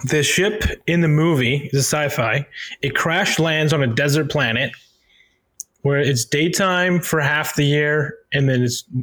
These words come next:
nighttime for half the year, or it's, like, for, like, a month, essentially,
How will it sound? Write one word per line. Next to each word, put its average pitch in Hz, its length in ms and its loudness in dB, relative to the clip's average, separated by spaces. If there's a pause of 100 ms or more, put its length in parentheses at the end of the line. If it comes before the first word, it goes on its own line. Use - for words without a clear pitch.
nighttime 131 480 0
for 110 100 -2
half 104 260 -4
the 117 100 -6
year, 139 340 -6
or 139 60 0
it's, 123 200 0
like, 120 320 -2 (180)
for, - 120 -2
like, 120 120 0 (260)
a 131 80 -2
month, 107 320 -2
essentially, - 460 -6